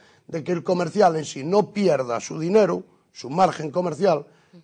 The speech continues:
Speaker 1: pero al mismo tiempo, entre todos, obsequiar al cliente. Yo creo que un granito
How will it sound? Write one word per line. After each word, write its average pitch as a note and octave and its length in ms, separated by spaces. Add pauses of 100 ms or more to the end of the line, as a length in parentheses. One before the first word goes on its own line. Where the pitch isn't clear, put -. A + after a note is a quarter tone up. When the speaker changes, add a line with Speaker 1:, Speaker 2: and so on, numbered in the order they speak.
Speaker 1:
pero C#3+ 140
al A#2+ 80
mismo B2 260
tiempo, F3 520 (120)
entre - 300
todos, F#3 400
obsequiar D#3+ 640 (380)
al A#2+ 180
cliente. G2 600
Yo D#3+ 200
creo F3 180
que E3 120
un F#3+ 140
granito E3+ 680